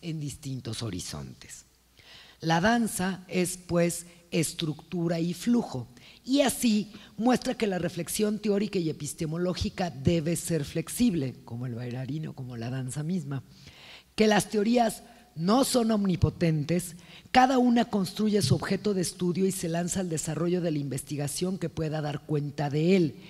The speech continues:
elaborando a la vez lo que necesita para lograr sus objetivos.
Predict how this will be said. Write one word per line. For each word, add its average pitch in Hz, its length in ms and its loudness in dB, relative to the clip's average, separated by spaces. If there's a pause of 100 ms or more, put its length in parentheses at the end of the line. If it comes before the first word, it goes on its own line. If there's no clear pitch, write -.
(220)
elaborando 190 920 2
a 175 120 0
la 226 140 2
vez 170 380 0 (220)
lo 190 160 2
que 196 120 0
necesita 190 540 -2
para 165 220 0
lograr 147 320 0
sus 147 220 -6
objetivos. 82 720 -8